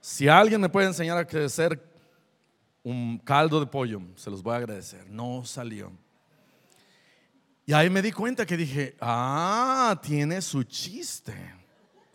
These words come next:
Tiene su chiste hacer caldo de pollo. Y tiene su chiste hacer aquí un potaje.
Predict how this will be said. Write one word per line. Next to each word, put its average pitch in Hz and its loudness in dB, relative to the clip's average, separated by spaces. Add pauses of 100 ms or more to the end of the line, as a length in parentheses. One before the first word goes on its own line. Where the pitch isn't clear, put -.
(540)
Tiene 277 -4
su 247 -8
chiste 202 -6
hacer 165 -4
caldo 151 -8
de 139 -4
pollo. 123 -10 (540)
Y 160 -4
tiene 226 -4
su 220 -6
chiste 156 -4 (840)
hacer 156 -2
aquí 190 -4
un 196 -2
potaje. 202 -6